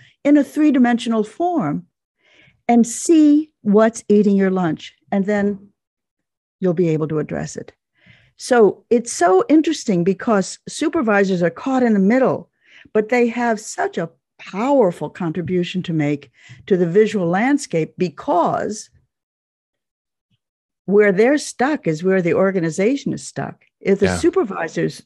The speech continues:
Speaker 1: you know, can't do it on time correctly, how are you gonna, how are you gonna get the stuff out the door, Charlie?
Speaker 2: Yeah, yeah, that's
Speaker 1: Yeah?
Speaker 2: it. Yeah, that's where va-, that is where the value's being created, isn't it? At that,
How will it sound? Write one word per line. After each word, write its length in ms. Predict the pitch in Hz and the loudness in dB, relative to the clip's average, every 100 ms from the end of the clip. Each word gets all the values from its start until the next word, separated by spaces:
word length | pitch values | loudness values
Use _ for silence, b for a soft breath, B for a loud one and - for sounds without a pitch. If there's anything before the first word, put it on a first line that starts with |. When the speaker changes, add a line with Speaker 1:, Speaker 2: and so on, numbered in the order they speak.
| - | -8
Speaker 1:
you 160 | 185 | -2
know, 140 | 214 151 | 0 0
can't 360 | - 220 226 170 | -2 -2 -2 0
do 180 | 220 220 | 0 2
it 80 | |
on 240 | 170 208 202 | 0 -2 -4
time 640 | - 185 190 214 226 220 - | -4 -4 0 0 0 -2 -4
correctly, 760 | 151 170 285 - - 82 175 _ b b b b b b _ _ _ | -2 0 -2 -4 -6 -6 -10 _ b b b b b b _ _ _
how 360 | _ - 233 285 | _ -8 -2 2
are 60 | |
you 140 | 277 262 | 2 2
gonna, 400 | 277 262 233 220 _ | 2 2 0 -4 _
how 140 | - 254 | -6 -2
are 60 | 269 | 0
you 140 | 262 | 0
gonna 280 | 269 262 240 | 0 0 0
get 260 | 214 269 | -2 -4
the 120 | - 226 | -4 -6
stuff 320 | - 277 262 | -4 -6 -2
out 180 | 247 240 | -4 -2
the 80 | |
door, 520 | 202 226 349 - 143 - | -2 0 -2 -4 -8 -12
Charlie? 560 | - 147 151 208 285 _ _ - - | -12 -8 -4 -2 -2 _ _ -10 -6
Speaker 2:
Yeah, 80 | 87 | -6
yeah, 80 | - | -4
that's 160 | 92 190 | -2 0
Speaker 1:
Yeah? 300 | 220 359 415 | 2 0 -2
Speaker 2:
it. 600 | - _ - - - - | -6 _ -18 -8 -6 0
Yeah, 640 | - - 339 339 - - | -2 -2 -6 -4 -4 -2
that's 220 | - - 127 | 0 0 2
where 120 | 107 | 2
va-, 220 | 104 - | 2 -2
that 160 | - 107 | -2 -2
is 160 | 110 107 | 0 2
where 120 | 107 | 2
the 120 | 98 | 2
value's 300 | 95 101 95 | 0 0 0
being 200 | 107 95 | -4 -6
created, 400 | - 95 95 76 | -4 -2 -2 -4
isn't 220 | 85 92 | -8 -8
it? 140 | 76 - - | -12 -14 -14
At 180 | 80 - | -12 -4
that, 240 | 82 | -4